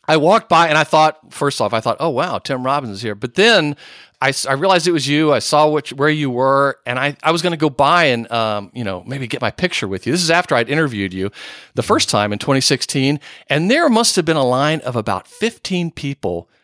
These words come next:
waiting to talk to you. And I thought, "You know what? I am not gonna get in the way of Chris Smith closing fifteen more customers."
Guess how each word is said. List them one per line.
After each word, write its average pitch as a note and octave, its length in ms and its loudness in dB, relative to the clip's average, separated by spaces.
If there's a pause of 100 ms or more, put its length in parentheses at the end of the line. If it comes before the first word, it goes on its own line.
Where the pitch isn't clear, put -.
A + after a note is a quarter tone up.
(120)
waiting C#3 300 2
to B2 100 -2
talk A#2 320 0
to - 140 -6
you. G2+ 160 -2
And A2+ 120 0
I A#2 80 2
thought, B2 280 0
"You D#3+ 80 0
know G3 160 2
what? G#3+ 260 0
I A#3 140 -2
am F#3+ 160 0
not F3+ 180 0
gonna D3+ 160 0
get C#3 240 0
in D3 60 -6
the D3 80 0
way G#2 520 0
of A#2 140 -4
Chris C#3 260 0
Smith G#2+ 520 0 (340)
closing B2+ 400 0
fifteen A#2+ 420 -2
more G#2+ 180 0
customers." F2 640 -4